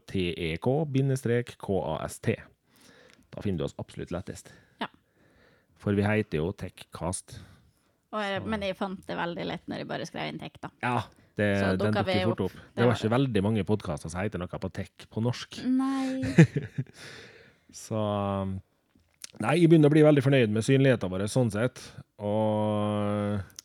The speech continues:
Speaker 2: Ja.
Speaker 1: jeg har jo også fått en del, eh, tilbakemeldinger fra en del folk. Eh, alt fra veldig positive tilbakemeldinger til fin, konstruktiv kritikk.
Speaker 2: Mm.
Speaker 1: Og det liker jeg.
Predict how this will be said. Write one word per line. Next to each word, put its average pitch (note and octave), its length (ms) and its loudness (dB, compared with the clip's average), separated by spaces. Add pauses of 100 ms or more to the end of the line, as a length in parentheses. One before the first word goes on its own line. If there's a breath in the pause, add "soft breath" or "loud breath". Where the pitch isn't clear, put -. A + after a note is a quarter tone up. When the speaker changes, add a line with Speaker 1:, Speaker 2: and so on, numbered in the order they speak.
(220)
Speaker 2:
Ja. G3+ 100 -6 (960)
Speaker 1:
jeg A2 100 0
har A2 200 2
jo F2+ 160 0
også G2 220 -6
fått - 400 -8
en F2+ 120 -2
del, E2 520 0
eh, D#2+ 280 -4
tilbakemeldinger E2 920 -2 (360)
fra G2+ 240 -2
en F#2+ 80 -2
del F#2+ 160 -2
folk. C3 320 -6 (300)
Eh, F#2+ 300 -4
alt F2+ 300 -4
fra E2+ 680 -2
veldig F#2+ 280 -2
positive E2 540 -4
tilbakemeldinger G#2 800 -4
til F#3+ 240 -4
fin, D3+ 260 0
konstruktiv A#2 560 -2
kritikk. B2+ 520 -4 (440 soft breath)
Speaker 2:
Mm. A#3 360 0
Speaker 1:
Og B2 120 0
det C3+ 160 4
liker C3+ 340 0
jeg. E3 100 -2